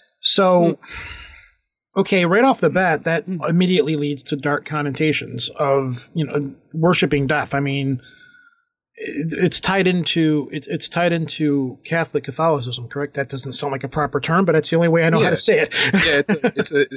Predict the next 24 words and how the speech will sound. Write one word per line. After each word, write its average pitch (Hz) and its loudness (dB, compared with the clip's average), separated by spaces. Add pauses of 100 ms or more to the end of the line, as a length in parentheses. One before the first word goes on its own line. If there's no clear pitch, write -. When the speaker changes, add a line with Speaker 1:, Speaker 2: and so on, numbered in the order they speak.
(140)
Speaker 3:
it 143 -4
comes 165 0
out 160 2
of 135 -2
a 131 -14
folk 131 -4
Catholic 117 -4
tradition. 110 -6
Um, 98 -4 (160)
you 117 -4
know, 107 0
she's 107 2
a, 101 0
an 113 0
unofficial 110 -2
saint. 92 -2
Obviously, 92 -4
she's 98 -6
not, 92 -6 (120)
uh, - -6 (580)
the 110 0
Cat-, 110 -2
the 110 -2
actual 95 -6